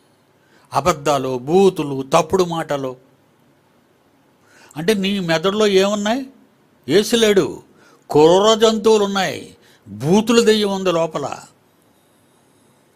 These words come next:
మోసం చేసే దగాకోరు జంతువు ఉంది నీ పో-, లోపల.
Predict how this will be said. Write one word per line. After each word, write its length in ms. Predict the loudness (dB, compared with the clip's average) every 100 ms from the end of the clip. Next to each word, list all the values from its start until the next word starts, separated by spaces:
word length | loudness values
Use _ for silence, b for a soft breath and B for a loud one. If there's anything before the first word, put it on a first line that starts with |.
| _ _ _ _ b b -8
మోసం 480 | -2 0 2 0
చేసే 320 | 0 -2 -2 -2
దగాకోరు 580 | 0 2 2 0 -2
జంతువు 400 | 0 0 0 -2
ఉంది 200 | -4 -6
నీ 160 | -8 -10
పో-, 160 | -10 -8
లోపల. 400 | -6 -6 -8